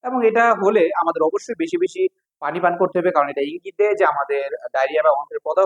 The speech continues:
হয়েছে, যার কারণে ইলেকট্রোলাইট পানিগুলো আমাদের বেশি পান করতে হবে এবং ডাক্তারের পরামর্শ অবশ্যই নিতে হবে।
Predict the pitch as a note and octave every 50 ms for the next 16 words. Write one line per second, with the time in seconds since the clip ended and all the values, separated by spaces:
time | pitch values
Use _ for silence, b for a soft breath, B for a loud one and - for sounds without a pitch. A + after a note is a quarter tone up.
0 | F#3 F#3+ F#3+ F#3 G#3 F#3+ F3+ D3 C#3 C#3+ C#3+ C#3+ C#3+ D3 _ _ D#3+ E3+ - -
1 | F#3 D#3+ D#3 D3+ D3+ D3+ D3+ D3+ D3 C#3+ C#3+ - _ - D3 C#3+ C#3 C#3+ C#3+ _
2 | _ _ _ - E3 E3+ D#3 D#3 - D#3+ E3 E3+ D#3+ D#3+ D#3+ E3 E3+ - _ _
3 | _ _ _ - B2+ C3 C3+ C3 B2 B2 A#2+ - - D#3 D#3 E3 D#3+ C3+ C#3 C3+
4 | C#3 C#3 D3 D3 - - - - - _ - C#3+ C#3+ D#3+ E3+ E3+ - E3+ D3 C3
5 | A#2+ A2+ _ - - G2+ - _